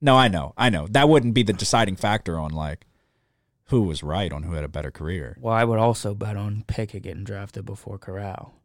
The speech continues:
Speaker 1: Would you?
Speaker 2: Yeah.
Speaker 1: They're saying that he might fall to the Saints at, like, sixteen, nineteen. I thought the Steelers were looking at Corral.
Speaker 2: I
Speaker 1: I mean,
Speaker 2: don't
Speaker 1: not,
Speaker 2: know.
Speaker 1: yeah, yeah, at Corral. That's what I meant.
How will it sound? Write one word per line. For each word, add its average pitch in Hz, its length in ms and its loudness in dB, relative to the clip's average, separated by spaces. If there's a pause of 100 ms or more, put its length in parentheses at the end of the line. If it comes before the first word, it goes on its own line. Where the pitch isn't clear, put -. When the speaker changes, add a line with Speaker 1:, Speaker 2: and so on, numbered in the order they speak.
(220)
Speaker 1:
Would 80 220 -4
you? 156 120 -4 (840)
Speaker 2:
Yeah. 123 320 -2 (640)
Speaker 1:
They're 117 120 -2
saying 135 300 0
that 113 140 0
he 131 80 0
might 135 220 -2
fall 127 280 2
to 123 160 -2
the 117 100 -2
Saints 175 420 -2
at, 98 80 -2
like, 95 160 -4
sixteen, 127 420 -4
nineteen. 117 400 -4
I 104 60 -4
thought 180 180 0
the 113 60 -4
Steelers 139 460 0
were 95 80 -2
looking 92 280 -4
at 87 120 -6 (180)
Corral. 85 480 -8 (880)
Speaker 2:
I 139 120 -2
Speaker 1:
I 151 80 6
mean, 147 120 6
Speaker 2:
don't 143 120 8
Speaker 1:
not, - 20 8
Speaker 2:
know. 120 140 4
Speaker 1:
yeah, 139 180 6
yeah, 95 260 2
at 85 100 -6
Corral. 82 280 -4
That's 90 160 -10
what 87 60 -12
I - 40 -12
meant. - 100 -16